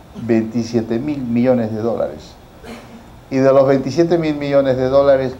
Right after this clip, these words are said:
casi el veinticinco por ciento de toda la inversión ha sido compensación a los miles de pueblos que ha inundado la presa.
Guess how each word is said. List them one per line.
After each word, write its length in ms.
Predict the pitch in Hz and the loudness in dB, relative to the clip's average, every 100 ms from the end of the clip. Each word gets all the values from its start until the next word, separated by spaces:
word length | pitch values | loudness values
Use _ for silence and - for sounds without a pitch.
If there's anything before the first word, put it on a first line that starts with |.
| - - | -14 2
casi 680 | 226 214 - - 113 90 - - - - - - - - - - - | 4 4 0 -4 -4 -4 -10 -20 -20 -20 -20 -20 -20 -20 -20 -14 0
el 200 | 127 127 | 0 2
veinticinco 720 | 139 131 143 - 190 185 170 | 0 -2 -6 -4 -2 0 0
por 160 | 156 | -2
ciento 360 | - 160 160 143 | -2 -4 -2 -2
de 100 | 135 | -2
toda 240 | 135 165 | 2 4
la 80 | 156 | 4
inversión 460 | 143 139 - 139 - | 0 -2 -2 -4 -2
ha 100 | 127 | -4
sido 300 | - 131 127 | -4 -4 -2
compensación 920 | 123 110 113 113 110 104 - 131 127 123 - - - - - | -2 -4 -4 -4 -4 -8 -2 -2 -2 -8 -16 -20 -20 -12 -4
a 120 | 107 | -2
los 180 | 107 104 - - - - - - 202 | -2 -4 -14 -20 -20 -20 -20 -16 -4
miles 400 | 220 190 131 123 | -2 0 0 -2
de 60 | |
pueblos 400 | 123 147 123 107 - | -4 -2 -2 -4 -4
que 100 | 117 | -2
ha 280 | 92 90 - - | 0 -2 -6 -10
inundado 500 | 120 104 95 92 90 - - - - - - - - - - - - - 98 | -10 -8 0 0 0 -8 -18 -20 -20 -20 -20 -20 -20 -20 -20 -20 -20 -12 -6
la 140 | 95 | -6
presa. 280 | 101 - | -6 -12